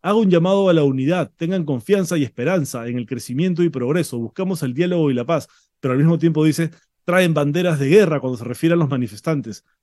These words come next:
"Del Braem y la camarada Vilma amenazan la democracia, guarden su agenda política". Entonces tiene este doble discurso, ¿no? Por un lado, "Queremos el diálogo, la paz", y por el otro lado, "Todos los que protestan son básicamente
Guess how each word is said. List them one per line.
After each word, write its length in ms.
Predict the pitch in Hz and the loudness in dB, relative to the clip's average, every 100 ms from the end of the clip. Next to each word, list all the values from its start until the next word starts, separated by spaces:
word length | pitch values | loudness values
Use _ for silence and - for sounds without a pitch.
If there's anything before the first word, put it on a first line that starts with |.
| _ | _
"Del 260 | _ 135 127 | _ 0 2
Braem 380 | 160 214 202 175 | 2 4 4 4
y 20 | |
la 120 | 143 | 2
camarada 440 | 131 131 135 180 170 | -2 -4 -2 0 0
Vilma 480 | 214 202 143 113 107 | 2 0 0 -4 -8
amenazan 520 | 131 139 180 170 180 | -2 0 0 0 2
la 80 | 156 | 4
democracia, 680 | 135 123 180 185 165 120 | 2 0 -2 -2 -2 -6
guarden 420 | 113 160 202 185 165 | -4 0 2 2 2
su 120 | 160 | 0
agenda 400 | - 180 175 160 | 0 0 0 0
política". 520 | 127 160 135 113 110 | 0 0 0 -6 -10
Entonces 400 | 107 - 165 143 | -10 -8 -8 -8
tiene 160 | 180 185 | -4 -4
este 240 | 170 185 | -2 -4
doble 340 | 156 185 190 180 | -2 -2 0 0
discurso, 500 | 143 - 180 - 135 | 0 -2 -4 -4 -6
¿no? 100 | 151 | -4
Por 140 | 135 | 0
un 120 | 160 | 2
lado, 260 | 175 185 190 - _ - | 2 2 0 -8 _ -2
"Queremos 320 | 151 208 180 | 0 0 0
el 120 | 160 | 0
diálogo, 440 | 170 214 175 143 | 0 2 2 2
la 120 | 135 131 | 0 0
paz", 240 | 202 160 | -2 -2
y 40 | 127 | -4
por 120 | 120 | -4
el 60 | |
otro 180 | 143 147 | -4 -2
lado, 300 | 156 165 165 _ _ | 0 0 0 _ _
"Todos 180 | 214 220 | -2 0
los 80 | 170 | 2
que 120 | 170 | 0
protestan 580 | 143 143 196 - 190 170 _ _ | 0 0 0 0 -4 -4 _ _
son 200 | - 170 | -6 -2
básicamente 800 | 165 160 156 147 165 156 170 165 | 0 0 0 2 2 2 0 -4